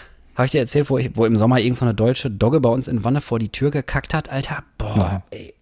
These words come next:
Speaker 1: das war so eklig, ne? Und ich dachte so, ja, ist ja trocken, dann hab ich, und ich hatte Kehrwoche in der Woche, also so richtig, ich musste, ich, wir haben in Wanne-Eickel in der Nähe vom Hauptbahnhof gewohnt, mehr muss ich dazu nicht sagen. Und, ähm,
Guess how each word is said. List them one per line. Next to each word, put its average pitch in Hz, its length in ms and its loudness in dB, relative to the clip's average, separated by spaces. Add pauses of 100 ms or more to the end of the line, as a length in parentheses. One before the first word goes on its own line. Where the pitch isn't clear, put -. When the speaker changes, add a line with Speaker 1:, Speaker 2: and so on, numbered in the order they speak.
(120)
Speaker 1:
das - 260 -12
war 135 160 -2
so 135 320 -2 (180)
eklig, 135 320 -2
ne? 123 100 2
Und 117 100 0
ich 113 100 -6
dachte - 200 -2
so, 120 120 4
ja, 123 100 4
ist 139 140 -2
ja 123 80 0
trocken, - 320 -2
dann 110 120 2
hab 127 100 0
ich, 131 100 -8
und 120 100 0
ich 117 140 -2
hatte 117 160 -2
Kehrwoche 131 500 0
in 92 140 -4
der 92 160 -2
Woche, 110 300 -6
also 104 140 0
so 104 120 0
richtig, 113 280 -2
ich 113 80 -6
musste, 139 220 0
ich, 113 160 -6
wir 123 80 4
haben 143 100 2
in 123 160 0
Wanne-Eickel 151 460 0
in 139 60 -2
der 131 80 2
Nähe 143 140 2
vom 120 160 0
Hauptbahnhof 113 440 0
gewohnt, 101 320 -2
mehr 110 100 0
muss 123 120 2
ich 123 80 -4
dazu 120 240 -4
nicht 113 120 0
sagen. 123 280 -2 (600)
Und, 123 300 0
ähm, 117 300 2